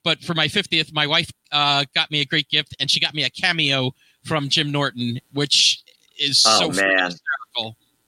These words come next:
Speaker 2: I don't think I've seen that, Nick. You'll have to show that to me.
Speaker 1: Oh, definitely. Definitely.
Speaker 2: Yeah.
Speaker 1: It's,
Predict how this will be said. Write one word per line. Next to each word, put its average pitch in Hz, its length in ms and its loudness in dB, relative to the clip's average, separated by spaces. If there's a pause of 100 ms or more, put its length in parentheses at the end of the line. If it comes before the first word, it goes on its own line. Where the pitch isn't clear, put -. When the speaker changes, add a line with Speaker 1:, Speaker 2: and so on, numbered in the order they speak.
(200)
Speaker 2:
I - 60 2
don't 254 100 2
think 262 120 2
I've 247 100 2
seen 277 260 4
that, 120 220 2
Nick. 107 180 0
You'll 156 100 2
have 151 80 -8
to - 60 0
show - 160 2
that - 140 -2
to - 80 -16
me. 87 160 -4 (280)
Speaker 1:
Oh, 247 240 -2
definitely. 156 460 0 (220)
Definitely. 156 320 0
Speaker 2:
Yeah. 104 200 2
Speaker 1:
It's, - 160 0